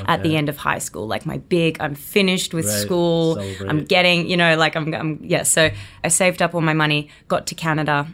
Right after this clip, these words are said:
Speaker 1: and two days later got the call saying, "You got the job on Neighbours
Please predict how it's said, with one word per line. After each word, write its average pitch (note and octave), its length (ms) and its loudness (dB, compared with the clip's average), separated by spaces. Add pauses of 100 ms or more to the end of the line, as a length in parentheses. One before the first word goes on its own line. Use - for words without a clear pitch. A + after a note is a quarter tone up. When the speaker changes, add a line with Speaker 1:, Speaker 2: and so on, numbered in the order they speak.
(800)
Speaker 1:
and D#3+ 320 2
two F3 180 0
days D#3 360 -2
later D3+ 500 -4
got - 140 -4
the D#3+ 60 -10
call D3 220 -6
saying, D3 400 -6
"You D3+ 180 -4
got D3 200 -10
the D#3 60 -14
job D#3 220 -6
on D#3 140 -2
Neighbours A3+ 480 0